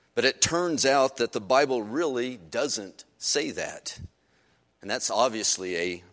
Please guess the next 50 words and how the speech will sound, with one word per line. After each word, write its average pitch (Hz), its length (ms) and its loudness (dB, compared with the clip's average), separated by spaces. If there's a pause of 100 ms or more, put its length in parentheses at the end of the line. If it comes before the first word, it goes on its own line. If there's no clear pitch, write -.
problem. 80 500 -4 (800)
And 156 80 4
we're 165 140 8
also 180 500 6
discovering 143 540 8
that 139 140 0
many 196 440 2
of 160 80 0
these 147 240 2
popular 156 640 0
sayings 127 540 2
that 123 100 0
are 117 100 0
meant 135 420 -2
to - 100 -8
provide 131 500 0 (180)
comfort 160 440 -4
to 113 100 -6
people 147 360 -4
who 120 140 -4
are 110 160 2 (220)
going 151 240 4
through 113 160 -4
difficult 147 580 0
times, 127 400 -4
who 113 140 -4
are 104 100 -2 (220)
in 147 100 0
the 131 80 0
midst 135 460 2
of 127 100 2
suffering, 113 480 0
we're 123 160 2
finding 185 480 2
that 135 120 0
instead 170 720 2
of - 180 -4
providing 135 480 0
comfort, 151 480 -4
what 135 120 0
it 113 120 -6
does 143 340 2
instead 135 520 0
is 110 140 0
place - 340 2
the 110 100 -4
blame 117 340 -4
on 98 220 -8
God 117 480 -2
for 143 540 -2